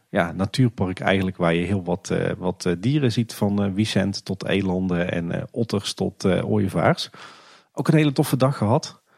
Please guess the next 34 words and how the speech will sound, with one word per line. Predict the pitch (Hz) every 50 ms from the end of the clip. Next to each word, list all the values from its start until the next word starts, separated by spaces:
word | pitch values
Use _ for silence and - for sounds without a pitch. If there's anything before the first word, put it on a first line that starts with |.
| _ _ _ _ _ -
We | -
zijn | 104 127 123
nog | 110 90
naar | 104 101
de | 92
Biesbos | 90 104 170 175 - - 180 156 -
geweest, | - 131 120 143 175 170 -
naar | - 117
het | 101 95 -
gebiedje | - 98 101 - -
de | 92 92
Elzen. | - - - 82 156 139 139 156 190 190 - -
Daar | - 95
heb | 113 117
je | - 107
een, | 101 95 92 92
eh, | 90 90 -
een | - 104 -
elfjespad. | - 131 143 165 156 - - 139 139 - - - 139 180 - -
Daar | - 123 107
heeft | 98 98 -
een | -
kunstenares | - - 123 113 101 - - 98 92 90 95 110 110 - -
heeft, | 90 85 87 85 - - -
eh, | 104 92 85 85 87 92 - - - - - - _ _
heeft | _ - 95 104 - - -
allemaal | - 104 98 95 90 85 85 - -
deurtjes | - 123 117 117 - - - - 104 110 110 -
en | - - 90 87 87 87
laddertjes | 92 113 117 113 110 - - - 104 101 101 - -
en | - - 87 87 87 87
raampjes | 85 95 107 127 131 - 101 98 -
in, | - - 104 98 95
eh, | 95 90 90